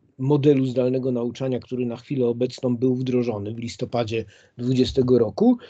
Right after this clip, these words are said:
a co wymaga pewnych korekt. I okazało się, że bardzo dużo konstruktywnych wniosków spłynęło, a te wnioski miały tym większą moc, że były wcześniej skonsultowane właśnie w tych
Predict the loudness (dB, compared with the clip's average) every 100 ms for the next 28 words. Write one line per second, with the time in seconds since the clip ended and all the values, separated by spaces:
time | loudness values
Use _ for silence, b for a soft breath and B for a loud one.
0 | B -2 4 6 6 4 4 2 0 -4
1 | -4 -6 -8 -6 -6 -10 -2 0 2 2
2 | 2 0 2 4 2 B B 0 2 2
3 | 2 0 2 0 -4 -8 -8 -6 -2 -2
4 | -2 -4 -6 -6 -6 -6 -14 -12 -4 0
5 | 0 2 4 4 4 -2 -2 -2 -4 -2
6 | 0 2 2 0 -2 0 0 0 0 0
7 | 0 0 -2 -6 B B B -2 0 2
8 | 0 0 -4 -2 -2 0 -2 -2 -2 0
9 | 2 4 4 6 6 4 0 0 0 -4
10 | -6 -8 0 0 0